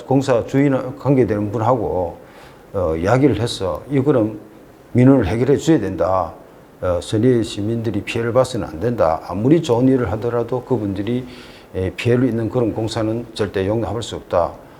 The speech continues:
아, 그래서 되도록 그렇게 하기로 그렇게 이제 이야기가 된 걸로 그렇게 알고 있습니다. 이처럼, 음, 주어지는 시간 안에, 에, 현장을 직접 가서, 어, 나름대로, 어, 초심을 가지고 일을 하고 있습니다.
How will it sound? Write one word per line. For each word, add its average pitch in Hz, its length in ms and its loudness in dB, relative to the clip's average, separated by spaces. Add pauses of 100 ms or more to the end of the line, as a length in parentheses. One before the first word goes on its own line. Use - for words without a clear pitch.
(160)
아, 73 300 -6
그래서 110 460 -2 (560)
되도록 135 380 4
그렇게 165 280 2
하기로 143 380 0
그렇게 90 560 -6 (100)
이제 85 160 -2 (500)
이야기가 107 460 0
된 165 260 2
걸로 95 200 -4
그렇게 107 320 -4
알고 80 240 -8
있습니다. - 400 -12
이처럼, 127 480 2 (500)
음, 90 380 -6 (160)
주어지는 135 520 4
시간 127 320 2
안에, 120 400 0 (540)
에, 92 140 0
현장을 107 640 -2
직접 - 280 -6
가서, 95 400 -2 (480)
어, 76 160 -8
나름대로, 98 680 -4 (440)
어, 78 240 -12 (220)
초심을 107 400 0
가지고 90 320 -2
일을 85 300 -6
하고 82 160 -8
있습니다. - 400 -14